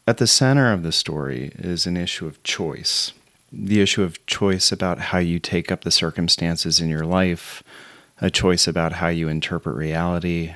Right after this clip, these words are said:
how you interpret the events of life, and that it's up to you. You have the choice to feed the good wolf. My grandmother used to say that, like, the act of feeding is an intentional action.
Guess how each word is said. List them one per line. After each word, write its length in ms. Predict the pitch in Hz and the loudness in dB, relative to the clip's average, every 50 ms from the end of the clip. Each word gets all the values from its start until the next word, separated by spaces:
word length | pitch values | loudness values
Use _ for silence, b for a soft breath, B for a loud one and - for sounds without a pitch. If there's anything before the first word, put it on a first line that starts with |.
| - - | -14 -14
how 140 | - - 90 | -8 -6 -4
you 120 | 82 82 | -4 -4
interpret 520 | 82 80 78 - - 80 - - 80 76 58 | -4 -4 -6 -6 -6 -6 -4 -4 -6 -6 -4
the 100 | - 82 | -4 -4
events 400 | 80 73 87 85 85 82 - - | -4 0 0 0 0 0 0 -2
of 160 | 92 85 - | -4 -4 -4
life, 480 | 90 85 85 82 80 - - - - _ _ | -4 -4 -4 -4 -6 -8 -12 -20 -20 _ _
and 140 | - 113 113 | -2 0 2
that 80 | 110 107 | 2 2
it's 160 | 107 101 - - | 0 -2 -2 -2
up 200 | 117 117 - - | -2 -2 0 -2
to 160 | - - 101 | -4 -2 0
you. 360 | 95 101 120 135 117 78 64 | 2 4 4 4 4 2 0
You 260 | 69 78 90 107 113 | -2 0 0 2 4
have 160 | 113 113 101 | 2 2 0
the 80 | 101 90 | -2 -6
choice 600 | 78 - - - 117 95 80 78 - - - - | -4 -4 0 2 2 2 2 0 0 2 2 2
to 180 | - - - 92 | 0 0 -4 -6
feed 500 | - - - 95 87 87 87 82 - - B B B B B B B B B - | -6 -2 0 0 2 2 0 -2 -4 -8 B B B B B B B B B -4
the 80 | 98 | -2
good 280 | 85 - 87 80 71 78 | 0 0 0 0 0 0
wolf. 560 | 90 95 90 69 - - - - - - - - | 2 2 2 2 2 -4 -12 -14 -16 -14 -6 0
My 240 | 90 98 98 90 - | 2 4 4 4 2
grandmother 380 | - - 101 101 101 101 95 95 | 2 2 4 4 4 4 4 2
used 260 | 92 90 87 85 - - | 2 2 0 0 -2 0
to 40 | |
say 380 | 92 - - - 101 92 90 90 | 0 0 2 4 4 4 2 2
that, 240 | 82 - 85 82 - _ _ - | 0 0 -2 -2 -2 _ _ -6
like, 300 | - 85 80 76 - - | -4 -2 -2 -4 -6 -6
the 200 | 107 104 101 - | -2 0 2 4
act 340 | - 92 95 107 - - - | 4 4 2 2 0 2 2
of 120 | 98 87 | 2 2
feeding 640 | - - - - 113 110 104 92 90 87 82 80 78 | 0 -4 0 2 4 4 4 4 4 4 2 0 0
is 260 | - - 82 82 80 | -2 -2 -4 -2 0
an 80 | 90 87 | 0 2
intentional 800 | 82 80 80 - - - 95 92 92 - - 98 92 85 80 - | 2 2 0 0 0 2 2 2 2 2 2 2 2 2 2 0
action. 540 | 78 82 82 85 - - - - 71 90 | 0 0 0 -2 -2 -4 -4 -4 -4 -4